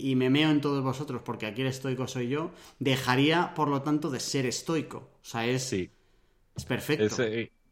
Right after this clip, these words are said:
Speaker 2: creo que Marco Aurelio no lo aprobaría. Es, es el, es el estoico de Schrödinger.
Speaker 1: <laughs> Claro,
Speaker 2: No
Speaker 1: eso te iba a
Speaker 2: sabes,
Speaker 1: decir.
Speaker 2: no, no pu-, no puedes saber si es estoico, porque si lo sabes es que no es estoico. ¿Sabes
Speaker 1: Claro,
Speaker 2: cómo te digo?
Speaker 1: efectiva-, o sea, si yo no digo nada, soy estoico y no lo soy a la vez.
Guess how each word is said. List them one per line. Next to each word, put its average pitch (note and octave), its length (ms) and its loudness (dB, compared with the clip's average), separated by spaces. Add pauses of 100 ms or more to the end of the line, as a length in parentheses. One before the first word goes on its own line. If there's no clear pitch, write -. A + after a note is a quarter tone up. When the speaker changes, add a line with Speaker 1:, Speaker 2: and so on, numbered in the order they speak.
(140)
Speaker 2:
creo B2 180 8
que C3 80 8
Marco A#2+ 260 8
Aurelio A2+ 380 6
no A2 120 2
lo A2 80 8
aprobaría. G#2+ 640 4 (300)
Es, - 300 -2
es B2+ 220 -2
el, D3 120 8
es C3 340 4
el C#3+ 100 6
estoico C3+ 500 6
de B2 100 8
Schrödinger. F#2+ 760 2 (380)
Speaker 1:
<laughs> G#3+ 120 4
Claro, F3 240 6
Speaker 2:
No A#2+ 60 8
Speaker 1:
eso C#3+ 180 8
te C3+ 80 10
iba C3+ 80 10
a C#3+ 40 6
Speaker 2:
sabes, C3+ 180 2
Speaker 1:
decir. D3+ 140 0
Speaker 2:
no, D3 80 4 (120)
no C#3+ 60 0
pu-, C3+ 300 2
no D#3 200 8
puedes D#3+ 200 10
saber D#3 220 8
si C#3+ 100 -2
es D3+ 60 2
estoico, D#3 420 2
porque C3 200 0
si - 100 -2
lo A#2 80 4
sabes C#3 200 8
es C3+ 100 0
que C3+ 100 4
no B2+ 80 4
es A#2 80 0
estoico. A2 400 0 (180)
¿Sabes B2+ 140 2
Speaker 1:
Claro, A2+ 80 2
Speaker 2:
cómo B2 120 0
te A#2 80 4
digo? G2 140 0
Speaker 1:
efectiva-, A#2 420 -6
o C3 60 -8
sea, C3 320 0
si C#3 240 0
yo D#3 140 4
no F#3 100 6
digo F3+ 200 6
nada, F#3 200 4
soy D#3+ 260 0
estoico E3 420 0
y C#3 80 4
no C#3+ 100 4
lo D3+ 120 2
soy D3 240 0
a A#2 60 2
la A2 80 2
vez. A#2 160 -2